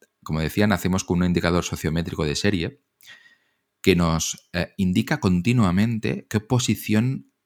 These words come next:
ocupamos en el grupo. Em, si estamos por encima de este, estamos por debajo, si nosotros somos el listo, si somos el gracioso,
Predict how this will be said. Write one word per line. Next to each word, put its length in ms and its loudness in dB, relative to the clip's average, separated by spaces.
ocupamos 880 -2
en 100 -2
el 100 -2
grupo. 440 -8
Em, 560 0
si 120 -2
estamos 220 2
por 100 0
encima 260 -2
de 60 2
este, 200 -2
estamos 280 -4
por 140 -4
debajo, 600 -4
si 140 0
nosotros 240 0
somos 240 0
el 140 2
listo, 400 -2
si 120 -6
somos 200 0
el 80 0
gracioso, 680 0